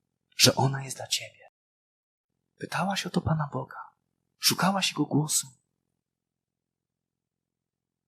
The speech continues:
Więc zobaczcie, kochani, tu jest przestrzeń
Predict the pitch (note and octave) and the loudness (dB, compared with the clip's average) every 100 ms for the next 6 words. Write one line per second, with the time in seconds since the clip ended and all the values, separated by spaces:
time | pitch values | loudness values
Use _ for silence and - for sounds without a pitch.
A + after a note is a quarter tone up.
0 | G1+ G1+ G1+ G1+ G1+ G1+ G1+ G1+ G1+ G1+ | _ _ _ _ _ _ _ _ _ _
1 | G1+ G1+ G1+ _ _ _ _ _ - G2+ | _ _ _ _ _ _ _ _ -6 0
2 | G2+ C3+ - - A#2+ C#3 C#3 C#3+ _ _ | 2 4 2 0 -4 -2 -2 -4 _ _
3 | _ _ - A#2 B2+ - - _ - - | _ _ 0 2 4 0 -6 _ 4 4
4 | D#3+ - - D#3 E3 | 6 4 6 6 2